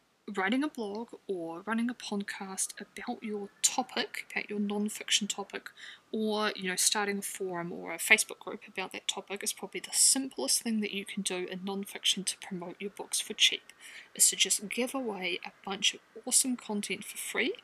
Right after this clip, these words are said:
is to build up a whole backlist of free shit on your chosen platform, whether it's your blog, whether it's a YouTube, like, a social media site, whether it's a Facebook fan group, et cetera. If you just keep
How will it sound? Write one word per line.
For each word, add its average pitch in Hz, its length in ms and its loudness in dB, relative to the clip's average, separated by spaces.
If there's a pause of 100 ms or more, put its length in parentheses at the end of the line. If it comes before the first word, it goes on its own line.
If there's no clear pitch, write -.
(440)
is - 80 0
to 226 100 0
build 233 240 0
up 262 140 -4
a 202 60 -6
whole 269 540 2
backlist 233 600 0
of - 80 -12
free 240 360 -2
shit - 420 2
on 196 120 0
your 190 180 -6
chosen 196 360 2
platform, 196 540 -6
whether 185 180 -14
it's - 180 -6
your 202 140 -20
blog, 247 440 0
whether 185 180 -10
it's - 200 -2
a 196 40 -6
YouTube, 214 640 0
like, - 180 -10
a 190 40 0
social 190 340 2
media 220 400 -4
site, - 460 0
whether 180 160 -14
it's - 200 0
a - 20 -16
Facebook - 400 -4
fan 202 260 -2
group, 208 200 -10 (100)
et - 80 -10
cetera. - 400 -2 (880)
If 226 180 0
you 220 80 -4
just - 580 2
keep - 360 -4